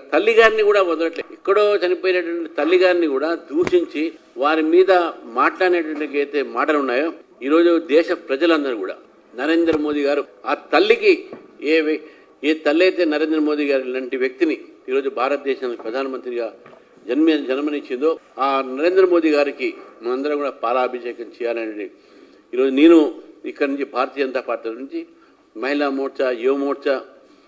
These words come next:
మా భారత, భారతీయ జనతా పార్టీ అన్ని బీసీ మోర్చా, ఎస్టీ మోర్చా, ఎస్సీ మోర్చా, కిసాన్ మోర్చా అందరికీ కూడా నేను ఈరోజు, ఆ,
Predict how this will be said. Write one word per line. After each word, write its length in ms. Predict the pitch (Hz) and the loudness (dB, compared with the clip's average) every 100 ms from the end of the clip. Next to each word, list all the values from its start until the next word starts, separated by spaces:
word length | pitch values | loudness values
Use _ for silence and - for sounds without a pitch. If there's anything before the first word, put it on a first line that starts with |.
| _ - | _ -4
మా 180 | 131 135 | -2 0
భారత, 480 | 120 139 143 - 131 123 | 2 0 -2 -4 -2 0
భారతీయ 240 | 135 139 | -2 -4
జనతా 160 | 135 127 | -4 -4
పార్టీ 180 | 131 123 | -4 -2
అన్ని 200 | 127 165 165 - - - | 0 0 -2 -8 -20 -12
బీసీ 260 | 143 139 | -10 -8
మోర్చా, 380 | 135 131 131 131 117 131 | -8 -8 -6 -4 -4 -6
ఎస్టీ 220 | - 147 135 | -6 -6 -4
మోర్చా, 240 | 131 131 123 | -2 -2 -2
ఎస్సీ 220 | 131 - 139 | -2 -4 -4
మోర్చా, 260 | 135 127 131 - - _ - - - - | -4 -4 -6 -6 -18 _ -20 -20 -20 -18
కిసాన్ 360 | 131 170 170 165 | -2 2 4 2
మోర్చా 280 | 160 160 135 113 - | 0 -2 -4 -6 -6
అందరికీ 300 | 180 220 214 | 4 4 6
కూడా 120 | 196 180 | 4 4
నేను 160 | 165 156 143 | 2 -2 -2
ఈరోజు, 400 | 143 135 131 117 | -2 0 -2 -2
ఆ, 160 | 113 | -6